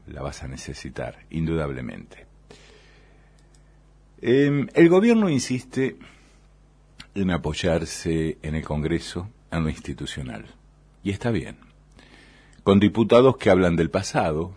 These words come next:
no del presente, incluido cierto oficialismo contestatario, no falta quien diga, ante el robo de una vaca que carnearon tras bajarla de un camión, o de la mercadería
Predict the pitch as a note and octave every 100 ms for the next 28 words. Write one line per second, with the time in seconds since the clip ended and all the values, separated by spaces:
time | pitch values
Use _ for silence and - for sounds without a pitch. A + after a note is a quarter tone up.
0 | - D#2 D2+ D2+ D2 D#2 - D#2+ C#2+ -
1 | E2 - - _ - - D#2+ - E2 F2+
2 | D#2+ - C#3 D#3+ D#3+ G#2+ F2 F2 - E2
3 | F2 D#2+ D#2+ D2 D2 - - D#2 D#2 G#2
4 | C#2+ D2 D#2+ - - - - - - -
5 | C3 C3+ E3+ D3+ C3+ - G2+ F#2+ A2+ D#3+
6 | G#2+ E2+ F#2+ G2 - _ _ - _ _
7 | _ _ - E2+ D#2+ C#2 E2 D#2 D2+ D2+
8 | C#2+ C#2+ - _ D2 D#2 D2 E2+ F2 D#2+
9 | D#2 D2 - D2 D#2+ E2 E2+ D#2+ E2 F2
10 | E2+ - C#2+ D2 C#2+ E2+ G2+ F#2+ D2+ D2+
11 | D#2+ - C2+ C#2 - D2+ D2 D2 D2 C#2+
12 | D#2 G2 F#2+ E2 - E2 E2 F2+ E2 E2+
13 | D2+ D2 D2+ F2 C3 F2 F#2